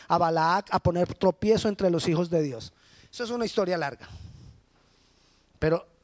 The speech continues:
genera-, en lo ge-, en lo más general que le puedo decir de eso ahora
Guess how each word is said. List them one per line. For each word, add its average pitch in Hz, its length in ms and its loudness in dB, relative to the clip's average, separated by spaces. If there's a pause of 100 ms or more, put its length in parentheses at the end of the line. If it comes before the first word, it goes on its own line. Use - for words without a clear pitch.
(200)
genera-, 214 540 0
en 190 100 2
lo 196 100 4
ge-, 226 180 -4
en 220 40 2
lo 196 100 6
más 247 180 -2
general 247 420 2
que 220 100 -4
le 190 80 -2
puedo 220 220 2
decir 202 260 0
de 214 160 2
eso 214 160 0
ahora 185 380 2